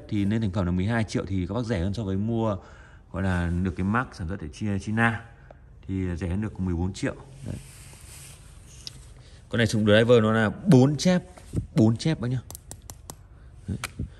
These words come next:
Và hai bát neo. Tất cả những sản phẩm mà bát cao cấp này được bên Hiếu Minh bảo hành một năm nhá. Được bên Hiếu Minh bảo hành một năm, các lý cho em, Hiếu Minh. Được bên em bảo hành một năm ạ. Đấy, để lưu ý cho em.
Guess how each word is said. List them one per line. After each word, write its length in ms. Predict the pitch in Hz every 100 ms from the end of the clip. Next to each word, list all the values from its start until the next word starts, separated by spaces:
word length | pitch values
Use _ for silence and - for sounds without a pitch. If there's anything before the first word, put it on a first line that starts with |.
| - -
Và 140 | 101
hai 220 | 104 131
bát 100 | 127
neo. 240 | 143 147 131 - - - - - - - - - -
Tất 200 | 196 -
cả 160 | 143
những 160 | 113 170
sản 160 | 160
phẩm 280 | 117 92 95
mà 340 | 104 101 101 101
bát 340 | 110 147 175 -
cao 140 | 147
cấp 200 | 139 180
này 220 | 147 120
được 160 | 110 101
bên 120 | 135
Hiếu 100 | 120
Minh 160 | 127 135
bảo 180 | 120 85
hành 240 | 107 104
một 100 | 101
năm 260 | 117 151 135
nhá. 160 | 160 - - - - - - - -
Được 180 | - 123
bên 260 | 147 143 135
Hiếu 200 | 123 117
Minh 180 | 139 131
bảo 120 | 98
hành 160 | 104
một 60 | 104
năm, 260 | 107 147 135
các 100 | 127
lý 120 | 127 113
cho 100 | 131
em, 140 | 123 110
Hiếu 100 | 110
Minh. 240 | 113 135 107 - - - - -
Được 220 | 127 117
bên 180 | 143 135
em 180 | 135 127
bảo 140 | 98
hành 220 | 101 101
một 160 | 101 -
năm 220 | 147 147
ạ. 100 | 113 - - - - -
Đấy, 100 | - 101 - - - -
để 60 | 95
lưu 180 | 98 113
ý 60 | 104
cho 60 |
em. 100 | 110